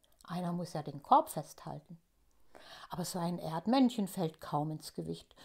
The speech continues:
Das ist federleicht. Für ein Pinselohrschwein zumindest. Doch der Korb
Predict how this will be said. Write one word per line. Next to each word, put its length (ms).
Das 220
ist 160
federleicht. 1300
Für 140
ein 180
Pinselohrschwein 920
zumindest. 840
Doch 120
der 220
Korb 520